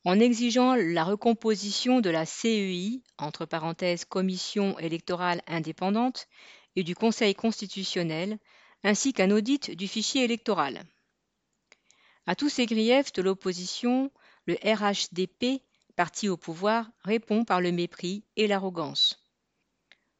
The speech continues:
Autant dire qu'avant même que le premier tour de l'élection ne se tienne, tous les ingrédients sont déjà là pour en contester le résultat,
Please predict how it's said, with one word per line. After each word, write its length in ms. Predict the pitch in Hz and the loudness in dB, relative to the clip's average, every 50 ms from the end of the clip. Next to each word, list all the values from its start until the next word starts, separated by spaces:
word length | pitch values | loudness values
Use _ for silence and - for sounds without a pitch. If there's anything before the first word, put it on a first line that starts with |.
| _ _ _ | _ _ _
Autant 300 | 240 247 226 - 226 226 | 0 0 4 4 4 4
dire 380 | 220 226 240 233 226 214 202 - | 4 4 4 4 2 2 0 0
qu'avant 320 | - 196 185 175 185 180 | 0 0 2 2 2 2
même 360 | 185 196 214 214 208 208 196 | 2 2 4 4 4 2 0
que 140 | 185 - 180 | 0 -2 -2
le 160 | 165 165 165 | -2 -2 -4
premier 480 | 156 - - - 226 220 202 196 196 185 | -4 -8 -4 -2 0 2 2 2 0 0
tour 360 | - - 220 226 214 208 202 | -2 -2 -2 0 0 0 -2
de 100 | 175 156 | -2 -4
l'élection 500 | 156 170 180 190 196 - - - 226 208 | -4 -2 -2 -2 -2 -4 -4 -2 0 0
ne 120 | 190 160 160 | 0 -2 -4
se 140 | - - | -6 -8
tienne, 460 | 151 - - - 196 208 226 233 214 190 - - - - - - _ _ _ _ | -10 -12 -6 -2 0 2 2 2 0 -2 -4 -12 -20 -20 -20 -20 _ _ _ _
tous 120 | 254 254 | 2 4
les 200 | 254 247 220 226 | 4 4 6 6
ingrédients 560 | 226 226 214 214 220 220 202 196 208 202 190 | 6 6 6 4 2 0 2 2 2 2 2
sont 200 | 180 - - 170 | 0 -2 -4 -4
déjà 320 | 175 196 214 208 196 180 170 | 0 2 2 2 2 2 2
là 240 | 165 165 180 202 - _ _ _ _ _ _ _ | 0 -2 -4 -4 -8 _ _ _ _ _ _ _
pour 160 | - 175 175 | -6 -2 -2
en 80 | 180 175 | -2 0
contester 540 | - 226 233 214 - 208 190 - - 240 226 | 2 2 2 2 2 -2 -2 -2 -2 0 2
le 120 | 202 170 | 2 2
résultat, 600 | 180 208 214 190 185 175 175 - - 147 147 | 2 2 0 0 -2 -8 -8 -6 -4 -4 -4